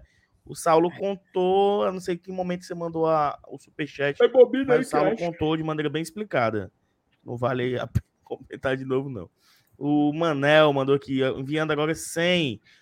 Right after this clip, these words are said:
Speaker 1: Parabéns pela iniciativa, um abraço pro doutor Manel. E aqui era a mensagem do Sátiro.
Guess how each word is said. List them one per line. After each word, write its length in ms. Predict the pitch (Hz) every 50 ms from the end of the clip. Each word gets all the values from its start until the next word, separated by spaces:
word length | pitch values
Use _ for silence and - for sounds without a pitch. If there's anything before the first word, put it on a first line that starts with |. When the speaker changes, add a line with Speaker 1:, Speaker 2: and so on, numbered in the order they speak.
| _ _ _
Speaker 1:
Parabéns 300 | - 123 131 131 139 131
pela 160 | 151 143 147
iniciativa, 640 | 147 143 - 165 151 - - - - 151 160 151 139
um 40 | 147
abraço 420 | 139 123 123 135 135 139 131 - -
pro 80 | 139
doutor 200 | 139 139 - 151
Manel. 600 | 156 170 180 180 180 175 180 185 202 226 226 - _ _ _ _ _ -
E 120 | 269 226
aqui 220 | 185 - - 175 165
era 120 | 151 156
a 40 | 156
mensagem 420 | 151 151 - - 135 127 135 139
do 80 | 143 143
Sátiro. 640 | - - - 127 123 131 127 - - 139 139 139